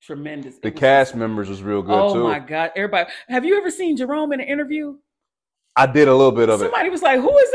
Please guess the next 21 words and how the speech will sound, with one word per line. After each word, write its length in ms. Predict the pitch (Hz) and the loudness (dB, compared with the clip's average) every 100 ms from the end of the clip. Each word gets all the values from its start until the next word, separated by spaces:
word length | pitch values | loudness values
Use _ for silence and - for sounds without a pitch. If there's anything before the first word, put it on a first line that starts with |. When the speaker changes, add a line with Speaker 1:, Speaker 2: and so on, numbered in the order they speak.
| 622 | 4
Speaker 1:
this?" 220 | 330 202 - | 4 -2 0
'Cause 220 | 427 262 | 0 2
he 100 | - | 2
don't 160 | 330 | 2
sound 360 | - 294 247 254 | 0 0 2 6
Speaker 2:
Yeah. 60 | 254 | 8
Speaker 1:
nothing 300 | 330 302 226 | 8 6 0
<laughs> 0 | |
like 200 | 254 240 - | 0 -2 -8
Jerome. 560 | 214 - 240 - 226 - _ - - _ - _ _ _ _ _ _ _ - | -20 -12 -12 -10 -12 -14 _ -14 -14 _ -20 _ _ _ _ _ _ _ -20
Speaker 2:
Man. 420 | 107 104 - - 226 | -16 -16 -14 -12 -4
Speaker 1:
Neither 240 | 285 285 | -2 0
does 220 | 214 175 | -2 -2
Damson, 440 | 196 226 208 180 160 | -4 -4 -6 -10 -8
but 100 | 165 | -6
we 140 | 196 | -4
all, 300 | 165 160 139 | -2 -4 -6
we 120 | 175 | -6
all 160 | 165 151 | -4 -6
know 180 | 143 135 | -10 -12
that. 320 | 151 110 | -10 -12